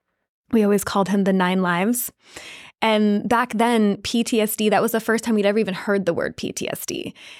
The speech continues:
And so he had so much trauma locked away, what he saw in war and what he experienced in his lifetime. Also, to be a pilot in the nineteen sixties in Vietnam, all the pilots were given amphetamines to be able to stay in the air for sixteen hours at a time.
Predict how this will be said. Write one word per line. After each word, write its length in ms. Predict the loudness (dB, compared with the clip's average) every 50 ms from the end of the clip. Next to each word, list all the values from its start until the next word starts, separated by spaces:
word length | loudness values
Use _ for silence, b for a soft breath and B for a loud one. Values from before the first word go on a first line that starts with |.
| B B
And 120 | -2 0 2
so 100 | 2 0
he 220 | 0 0 0 0
had 180 | 0 0 -2 -2
so 540 | -6 -6 -6 -4 -4 0 0 2 2 2
much 260 | 2 0 0 -2 -4 -6
trauma 480 | -6 -4 -2 -2 -2 0 -2 -2 -2
locked 300 | 0 0 -2 -2 -2 -2
away, 160 | 0 0 2
what 160 | 2 0 0 -2
he 100 | -2 -2
saw 460 | -2 -2 0 0 2 2 2 2 0 0
in 240 | 0 2 2 2
war 440 | 2 2 2 2 2 2 2 0 0 -4 -8 -18 -8 -4
and 160 | 0 2 2
what 100 | 2 2
he 120 | 2 0 0
experienced 640 | -2 -2 -6 -4 -4 -2 -2 -2 -2 -2 -2 -2
in 80 | -2 -2
his 160 | -2 -2 -2
lifetime. 680 | -4 -4 -4 -2 -2 0 0 2 4 4 4 2 0 B B B B B B B B B B -2
Also, 500 | -2 0 2 2 2 4 4 2 2 -2 -4
to 100 | -4 0
be 140 | 2 2 2
a 60 | 2
pilot 520 | 0 -2 0 0 2 2 2 2 2 0 0
in 180 | 2 2 2
the 60 | 2 2
nineteen 360 | 0 0 -2 -2 -2 -2 0
sixties 400 | 0 -2 -4 -4 -4 -4 0 0
in 100 | 0 0
Vietnam, 680 | 2 0 -2 0 0 -2 -2 0 0 2 2 2 2 2 0
all 300 | -4 -2 0 0 0 0
the 60 | 0
pilots 420 | -2 -2 0 0 0 0 -2 -2 -4
were 80 | -6
given 460 | -4 -2 -2 0 0 2 2 2 0 0 0
amphetamines 640 | -2 0 0 0 0 2 2 2 4 4 2 2 0
to 60 | 0
be 100 | -2 -2
able 140 | 0 0 -2
to 60 | -4
stay 280 | -4 -4 -2 0 0 2
in 100 | 2 2
the 160 | 0 0 -2
air 260 | -2 -2 0 0 0
for 160 | -2 -2 -4 -6
sixteen 500 | -2 -2 -2 -2 -2 0 -2 0 0 0
hours 260 | 0 -2 -2 -4 -4
at 80 | -6
a 40 | -6
time. 440 | -8 -6 -6 -4 -2 0 0 0 -2